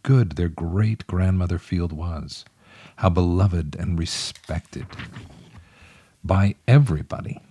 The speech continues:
though she was not indeed the mistress of this great house, but had only the charge of it, and yet,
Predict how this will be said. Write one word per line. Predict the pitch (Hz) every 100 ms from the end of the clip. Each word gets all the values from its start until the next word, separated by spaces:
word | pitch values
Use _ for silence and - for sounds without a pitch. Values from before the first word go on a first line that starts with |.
| _ _ _ _
though | 87 85 82 82
she | - 90
was | 82 98 127 104
not | 113 104
indeed | 87 78 110 78
the |
mistress | 80 110 - - 76 -
of | 71
this | - -
great | 71 67
house, | - - - - - -
but | 95
had | 98
only | 104 120 123
the | 117
charge | - 110 110
of | 76
it, | - - - _ _ _ -
and | 87
yet, | 98 107